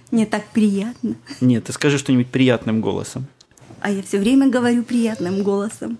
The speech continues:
Speaker 2: Ладно, мы его потом обработаем и сделаем его по-настоящему приятным.
Speaker 1: <laughs> Какой ты любезный.
Speaker 2: Вопрос к тебе был такой. Чем ты здесь занимаешься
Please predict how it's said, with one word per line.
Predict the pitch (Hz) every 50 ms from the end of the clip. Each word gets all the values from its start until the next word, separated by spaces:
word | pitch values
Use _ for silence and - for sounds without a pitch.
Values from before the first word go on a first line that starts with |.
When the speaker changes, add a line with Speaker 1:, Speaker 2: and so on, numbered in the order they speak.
| -
Speaker 2:
Ладно, | - - 104 101 98 98 107
мы | 110 120
его | 117 117 110
потом | - 113 - - 113
обработаем | 113 117 123 127 127 127 147 156 147 - 110 107
и | 113 113
сделаем | 110 113 120 120 113 110
его | 113 110 107 110
по-настоящему | - 120 117 117 - - - 113 110 107 101 - - 110 117 117
приятным. | - - 127 123 - - 120 - 440 - -
Speaker 1:
<laughs> | 427 - - 381 415 - - 370 - - 349 415 427 - - - _ - - - - - - - - -
Какой | - - 247 240
ты | 240 247 240
любезный. | 226 233 220 196 180 196 190 196 190 185 - 220 208 202 220 - - - - - -
Speaker 2:
Вопрос | - - 143 151 147 185 170 156 123 - -
к | -
тебе | - - 120 127 123
был | 127 127 127
такой. | 127 147 135 - 131 127
Чем | 131 - 160 143
ты | 147 151
здесь | 135 127 139 135 127
занимаешься | 120 127 139 139 151 160 170 170 147 127 - - - 107